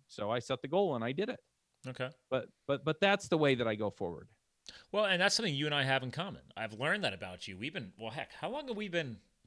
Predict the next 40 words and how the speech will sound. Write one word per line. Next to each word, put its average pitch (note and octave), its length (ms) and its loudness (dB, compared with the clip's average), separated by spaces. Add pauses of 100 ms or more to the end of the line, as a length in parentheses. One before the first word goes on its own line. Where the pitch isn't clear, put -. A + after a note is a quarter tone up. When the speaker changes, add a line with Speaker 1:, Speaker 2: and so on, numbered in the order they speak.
(640)
Speaker 1:
Year A2+ 180 -2
and G2+ 80 -4
a F#2 40 -6
half. G#2 200 -6 (100)
Speaker 2:
author D3 240 -2
buddies? F2 440 -10 (1200)
Speaker 1:
Almost A2+ 300 -6
a F2+ 40 -10
year F#2 100 -8
and F2+ 100 -10
a - 40 -10
half. F#3+ 200 -10 (140)
Speaker 2:
Has - 180 -6
it, - 60 -6 (120)
are F3 60 -2
you A#3 120 2
serious? D#4+ 680 2 (340)
Speaker 1:
Yeah. D#3 340 2
Speaker 2:
Come E4+ 160 4
on, A#2 200 4
man. F#2+ 260 -4 (220)
It G#3+ 40 -2
hasn't A3 180 4
been E3 100 2
that A#2 160 2
long. F#2 220 -4 (720)
Speaker 1:
It C3+ 100 -2
was, C3 340 0 (100)
I E3 160 4
signed F#3 320 0
up C3+ 180 4
at A2 120 -6
Podcast D3 520 0
Movement, A#2+ 640 -2 (600)
not B2 440 0
twenty C#3 280 -2
nineteen, A#2 340 -4
but G2+ 100 -10
twenty A2 300 -4
eighteen. E2+ 420 -10